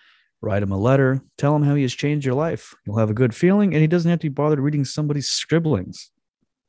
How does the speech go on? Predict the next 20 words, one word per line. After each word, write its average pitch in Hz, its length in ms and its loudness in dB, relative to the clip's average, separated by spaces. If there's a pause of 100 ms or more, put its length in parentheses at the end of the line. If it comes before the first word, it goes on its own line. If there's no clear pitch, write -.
(380)
I 127 40 -2
really 147 140 6
don't 127 140 4
want 135 140 4
to 110 100 -2
offend 151 340 0
you, 104 160 2 (480)
but 127 80 -2
you 139 160 2
are 185 160 4
aware 139 420 2 (300)
that 135 100 -2
he 165 120 2
is 151 320 -4
the 131 100 -2
most 147 300 0
prolific 131 560 -2
filmmaker 143 600 0
living 127 280 0
today? 131 440 -2